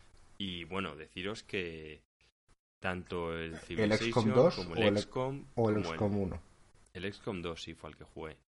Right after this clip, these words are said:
Speaker 1: Y
Speaker 2: El
Speaker 1: el
Speaker 2: primero,
Speaker 1: Master of
Speaker 2: vale.
Speaker 1: Orion son
Speaker 2: Vale.
Speaker 1: los tres, para mí son de los tres mejores juegos que ha habido siempre de estrategia, porque lo fueron en su día y para mí lo siguen siendo ahora.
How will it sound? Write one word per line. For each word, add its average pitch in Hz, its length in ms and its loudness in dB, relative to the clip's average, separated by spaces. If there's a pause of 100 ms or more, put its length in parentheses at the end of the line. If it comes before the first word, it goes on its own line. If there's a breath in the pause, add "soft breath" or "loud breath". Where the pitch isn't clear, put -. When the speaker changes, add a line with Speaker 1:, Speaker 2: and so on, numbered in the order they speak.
(100)
Speaker 1:
Y 98 80 -6
Speaker 2:
El 110 80 4
Speaker 1:
el 80 80 -2
Speaker 2:
primero, 104 160 2
Speaker 1:
Master 95 220 0
of 95 160 -4
Speaker 2:
vale. 95 60 -2
Speaker 1:
Orion 127 360 -4 (600)
son 98 280 0
Speaker 2:
Vale. 87 280 -4 (140)
Speaker 1:
los 85 280 -8
tres, 104 240 -2
para 90 220 0
mí 98 120 -4
son 98 340 -6 (100)
de - 260 -10
los 78 340 -10 (360)
tres 117 240 0
mejores 107 400 -6
juegos 95 340 -6
que - 100 -10
ha 85 40 -6
habido 87 180 -6
siempre 87 460 -8
de 82 80 -8
estrategia, 82 640 -10 (600 soft breath)
porque 82 320 -6
lo 80 100 -6
fueron 98 260 -2
en 98 60 -2
su 95 160 -6
día 95 160 -2
y 90 40 -2
para 80 200 -6
mí 92 100 -6
lo 85 140 -8
siguen 90 260 -8
siendo 85 280 -8
ahora. 113 340 -4